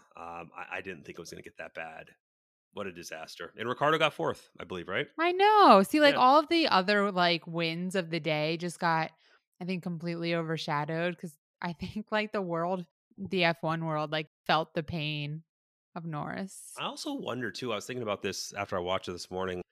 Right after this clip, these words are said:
Speaker 1: Let's say there was a race in between this one, right? Any race, any circuit, whatever.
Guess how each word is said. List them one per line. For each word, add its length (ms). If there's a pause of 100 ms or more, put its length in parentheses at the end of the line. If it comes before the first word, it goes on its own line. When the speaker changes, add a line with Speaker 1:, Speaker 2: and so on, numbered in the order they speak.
(440)
Speaker 1:
Let's 200
say 760 (180)
there 180
was 140
a 60
race 300
in 180
between 480
this 200
one, 160
right? 280 (760)
Any 200
race, 280
any 140
circuit, 340
whatever. 400